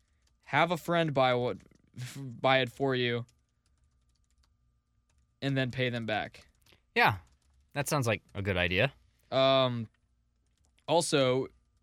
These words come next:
Speaker 1: why can't you get a job?
Speaker 2: Yeah, he's dumb. Or she.
Speaker 1: Get a job. If your parents need to know you're getting a job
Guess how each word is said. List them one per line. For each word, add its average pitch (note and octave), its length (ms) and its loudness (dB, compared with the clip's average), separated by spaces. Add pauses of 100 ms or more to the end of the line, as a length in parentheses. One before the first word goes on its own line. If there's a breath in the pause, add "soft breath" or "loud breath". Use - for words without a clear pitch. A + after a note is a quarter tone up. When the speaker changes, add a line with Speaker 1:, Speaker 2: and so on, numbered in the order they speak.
(300)
Speaker 1:
why C3 320 0
can't D3 380 -6
you C#3 120 -4
get C3 160 -2
a B2 60 -4
job? A2+ 460 -4 (1000)
Speaker 2:
Yeah, F2+ 300 0 (320)
he's F#2 200 -10
dumb. F2 360 -8 (400)
Or F2+ 120 -6
she. F#2 340 -4
Speaker 1:
Get C#3+ 180 0
a D#3+ 80 2
job. C3 560 0 (680)
If B2+ 140 -10
your C3 100 -4
parents E3+ 800 -4 (800)
need D#3 640 -2
to F#3 120 -2
know F3 400 4
you're C#3+ 140 4
getting D3+ 240 2
a D3 40 0
job C3+ 520 4